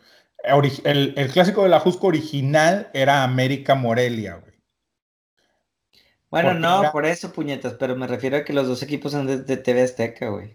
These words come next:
Speaker 1: Ah, bueno, sí, eso sí, el clásico azteco, este fue el clásico azteco, güey.
Speaker 2: Sí.
Speaker 1: Este
Speaker 2: No andes puñeteando por nada,
Speaker 1: No,
Speaker 2: güey.
Speaker 1: no, tú, güey, el clásico de la Jusco es América contra Morelia, güey, ese era el clásico de la Jusco original.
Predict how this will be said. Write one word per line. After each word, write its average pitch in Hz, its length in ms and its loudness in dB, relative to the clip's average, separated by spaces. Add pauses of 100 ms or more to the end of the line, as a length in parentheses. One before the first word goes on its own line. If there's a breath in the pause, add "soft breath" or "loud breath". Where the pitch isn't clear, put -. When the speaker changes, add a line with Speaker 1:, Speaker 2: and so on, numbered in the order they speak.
Speaker 1:
Ah, 202 200 10
bueno, 165 280 4
sí, 151 280 -4
eso 151 200 -4
sí, 135 200 -8
el 117 180 -4
clásico 170 320 2
azteco, 160 580 -2
este 147 240 -8
fue 151 140 -4
el 151 60 -8
clásico 160 320 -2
azteco, 135 460 -6
güey. 92 160 -20 (680 soft breath)
Speaker 2:
Sí. - 180 -8
Speaker 1:
Este 113 760 -4 (100)
Speaker 2:
No 147 60 -6
andes 190 180 4
puñeteando 160 840 4
por 127 180 0
nada, 143 380 6
Speaker 1:
No, 120 80 -4
Speaker 2:
güey. 175 180 -6
Speaker 1:
no, 135 340 0
tú, 165 260 0
güey, 196 320 0
el 135 200 -6
clásico 208 420 2
de 185 60 2
la 151 140 4
Jusco 202 480 0
es 175 160 0
América 190 680 0
contra 147 320 0
Morelia, 110 520 0
güey, 113 180 -4
ese 143 160 0
era 180 100 4
el 165 120 0
clásico 151 340 0
de 151 60 2
la 120 100 2
Jusco - 280 -10
original. 110 580 -6